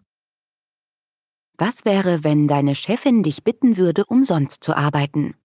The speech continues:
Hoffentlich würdest du Nein sagen. Doch Millionen von Menschen tun genau das.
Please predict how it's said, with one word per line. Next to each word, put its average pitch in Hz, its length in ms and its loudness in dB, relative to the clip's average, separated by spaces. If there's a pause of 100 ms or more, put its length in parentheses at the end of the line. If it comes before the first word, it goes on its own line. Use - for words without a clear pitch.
(680)
Hoffentlich 151 520 -2
würdest 151 300 0
du 156 60 0
Nein 185 300 2
sagen. 147 400 -4 (580)
Doch 151 240 -4
Millionen 190 560 2
von 214 180 -2
Menschen 220 460 -2
tun 277 340 2
genau 180 380 2
das. - 320 -6